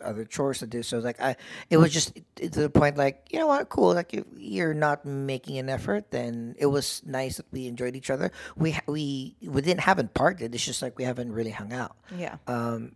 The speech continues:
Speaker 1: but yeah, it's, it's one of those things where right now things are going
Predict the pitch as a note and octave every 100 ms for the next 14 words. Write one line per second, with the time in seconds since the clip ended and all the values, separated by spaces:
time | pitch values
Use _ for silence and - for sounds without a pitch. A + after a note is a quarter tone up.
0 | _ C#3+ F#3+ C#4 F#3 D3+ - - - F3
1 | E3+ D#3 D#3 - D3+ D3+ C#3+ C3+ C3+ -
2 | - - C#3+ D3+ D3 C#3 C#3 F3 - C3
3 | C3 C3 B2 A#2+ B2+ B2 A#2+